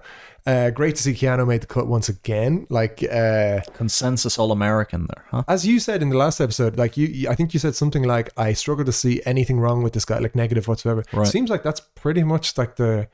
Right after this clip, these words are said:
Speaker 1: the consensus, like, out there. Uh, everyone seems to love him.
Speaker 2: Keanu comes out a winner from, uh, L I P.
Speaker 1: Yeah, hundred percent. Shaggy was a huge call. That was kind of an unprompted, uh,
Speaker 2: Mm-hmm.
Speaker 1: recall as well. Like,
Speaker 2: Yeah.
Speaker 1: uh, Shaggy is still knocking around. Don't know if he's making much music, but, uh,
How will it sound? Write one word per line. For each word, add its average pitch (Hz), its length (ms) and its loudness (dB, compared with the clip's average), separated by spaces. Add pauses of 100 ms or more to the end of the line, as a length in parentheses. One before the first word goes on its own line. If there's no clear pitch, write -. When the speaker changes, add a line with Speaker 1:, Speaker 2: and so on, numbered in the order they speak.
(360)
Speaker 1:
the - 80 -14
consensus, - 600 -2 (160)
like, 117 160 -2
out 143 200 -2
there. - 200 -4
Uh, 117 300 -2
everyone 139 240 0
seems 147 200 0
to 120 60 0
love 156 140 2
him. 160 140 -4 (200)
Speaker 2:
Keanu 170 260 0
comes 104 220 0
out 90 140 0
a - 20 2
winner 101 320 0
from, 90 300 0
uh, 82 180 0 (100)
L 95 120 -2
I 90 80 0
P. - 240 -6 (160)
Speaker 1:
Yeah, 180 180 0
hundred 175 180 0
percent. - 260 -2 (160)
Shaggy 226 360 -2
was 147 140 2
a 117 40 4
huge 107 260 0
call. - 200 -2
That 175 140 -2
was 180 100 2
kind 139 140 2
of 127 80 2
an 120 80 0
unprompted, 117 560 0
uh, 104 320 0 (140)
Speaker 2:
Mm-hmm. 107 360 2
Speaker 1:
recall 160 280 2
as 113 120 -2
well. 135 140 2
Like, 127 340 0
Speaker 2:
Yeah. 113 160 2
Speaker 1:
uh, 123 280 2 (240)
Shaggy 220 320 0
is 226 100 0
still 214 160 -2
knocking 190 260 2
around. 151 320 2
Don't 175 140 2
know 190 80 2
if 175 80 2
he's 165 120 2
making 143 220 0
much 127 160 0
music, 120 380 2
but, 123 240 -2
uh, 117 340 2